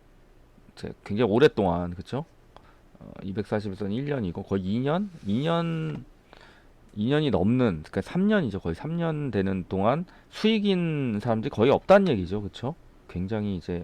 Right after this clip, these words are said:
어려워지는 상황으로 가는 겁니다. 그러면 던질 사람들은 여기에서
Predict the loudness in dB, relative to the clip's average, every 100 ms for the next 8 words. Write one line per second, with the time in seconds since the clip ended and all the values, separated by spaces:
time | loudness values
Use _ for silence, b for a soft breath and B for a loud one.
0 | 0 2 4 4 2 -2 -2 -4 -4 -6
1 | -6 -8 -6 -2 0 2 0 -2 B B
2 | B B -4 0 2 2 4 4 2 0
3 | 2 2 2 0 0 -2 -2 -2 -2 -2
4 | 0 -2